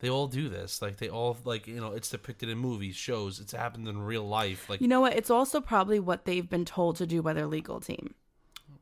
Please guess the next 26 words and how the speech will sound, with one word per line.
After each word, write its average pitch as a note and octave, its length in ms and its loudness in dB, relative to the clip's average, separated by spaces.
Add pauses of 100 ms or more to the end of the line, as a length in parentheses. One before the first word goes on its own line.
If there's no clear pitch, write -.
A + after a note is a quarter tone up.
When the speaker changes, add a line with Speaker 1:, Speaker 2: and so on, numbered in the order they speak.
Speaker 1:
Probably. G2+ 560 0 (100)
Speaker 2:
And G3 140 2
if F#3 100 0
that's F#3 300 2
the F#3 100 -2
protocol, G3+ 600 4
they F#3+ 100 2
really F3+ 240 0
can't F3+ 320 -4
break E3+ 240 2
Speaker 1:
But D3 80 6
Speaker 2:
it. A3 260 4 (180)
Speaker 1:
if, D#3 100 -10
right, G2+ 300 2
but C3+ 160 -8
you D3 120 2
have D3 180 2
to C#3 80 -16
think C#3 120 -6
about A2 180 -4
it. A2 120 -6
If, - 80 -8
if - 200 -6
it B2 80 -14
doesn't, D3+ 400 0
um, G2 420 -6